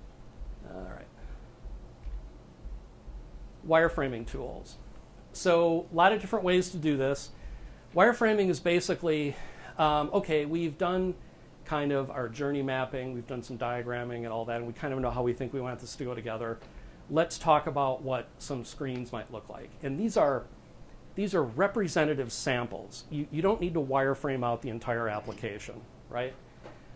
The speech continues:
But it's a good place to start. Um, and again, uh, we like to use paper sketch pads for on-site, but we have recently just completely migrated over to iPad Pros just because it's so much easier to share the material and it's so much easier to edit.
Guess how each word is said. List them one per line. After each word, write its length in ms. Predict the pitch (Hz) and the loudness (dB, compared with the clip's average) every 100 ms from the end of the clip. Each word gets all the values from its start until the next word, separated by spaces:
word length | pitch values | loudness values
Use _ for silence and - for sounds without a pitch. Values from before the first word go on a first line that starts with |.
| - | 2
But 180 | 175 170 | 4 4
it's 140 | 156 | 2
a 60 | 180 | 4
good 180 | 226 180 | 4 4
place 300 | 196 175 - | 2 2 0
to 100 | 139 | -8
start. 440 | - 156 123 110 - - - - - | 0 2 2 -2 -12 -18 -18 -12 0
Um, 420 | 143 139 139 - | 2 2 -2 -4
and 280 | 160 156 151 | 0 0 0
again, 480 | 131 185 185 185 175 - - - - - - | 2 4 4 2 -2 -14 -20 -20 -20 -18 -2
uh, 220 | 151 143 | 0 0
we 120 | 165 185 | 2 4
like 180 | 180 180 | 4 2
to 80 | |
use 180 | 165 160 | 0 0
paper 320 | - 160 143 | 2 2 2
sketch 380 | 147 - 139 - | -2 0 -2 0
pads 320 | 147 135 135 | 2 2 2
for 160 | - 131 | 0 -2
on-site, 580 | 120 113 - 156 160 - | -2 -4 2 2 2 0
but 220 | 135 131 - | 0 0 -4
we 300 | 143 147 151 | -2 2 2
have 280 | 143 147 135 - - 226 | 2 0 0 -6 -6 -6
recently 580 | 165 175 202 151 147 127 147 | 0 0 0 -4 -6 -6 -8
just 180 | 135 - | -12 -6
completely 380 | 131 185 160 143 | -2 0 0 -2
migrated 520 | 135 135 131 123 120 | -2 -2 -2 -4 -2
over 260 | 123 120 | -2 -2
to 180 | 117 113 | -4 -4
iPad 420 | 123 123 131 110 110 | -4 -4 -4 -6 -4
Pros 420 | 131 120 110 101 | -4 -2 -4 -6
just 200 | 123 - | -12 -12
because 220 | 139 117 | -12 -8
it's 100 | 120 | -6
so 100 | 175 | -4
much 180 | 160 143 | -4 -4
easier 280 | 139 135 123 | -4 -2 -4
to 80 | |
share 240 | 117 143 131 | -4 -2 -2
the 80 | 120 | -2
material 440 | 98 156 151 139 | -2 2 4 4
and 100 | 117 | 0
it's 100 | 107 | -6
so 80 | 147 | -6
much 180 | 139 139 | -6 -4
easier 460 | 139 135 135 120 | -4 -2 -2 -4
to 260 | 104 127 110 | -4 -6 -4
edit. 240 | 135 123 | -4 -4